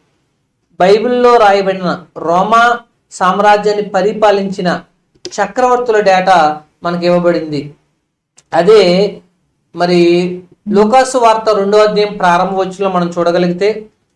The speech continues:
లూకాసు వార్త రెండో అధ్యాయం ప్రారంభ వచనంలో, "ఆ దినంలో సర్వలోకమునకు ప్రజాసంఖ్య రాయవలని కైసరు ఔగుస్తు వల్ల ఆజ్ఞ అయ్యెను." ఈయన మరి రోమా సామ్రాజ్యాన్ని పరిపాలిస్తున్న చక్రవర్తి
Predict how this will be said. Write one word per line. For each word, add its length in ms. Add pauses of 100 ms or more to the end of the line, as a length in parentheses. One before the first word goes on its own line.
(120)
లూకాసు 420
వార్త 220
రెండో 220
అధ్యాయం 280
ప్రారంభ 400
వచనంలో, 680 (300)
"ఆ 100
దినంలో 540
సర్వలోకమునకు 680
ప్రజాసంఖ్య 640
రాయవలని 640 (320)
కైసరు 400
ఔగుస్తు 420
వల్ల 140
ఆజ్ఞ 360
అయ్యెను." 440 (540)
ఈయన 580 (360)
మరి 300
రోమా 340
సామ్రాజ్యాన్ని 720
పరిపాలిస్తున్న 800
చక్రవర్తి 680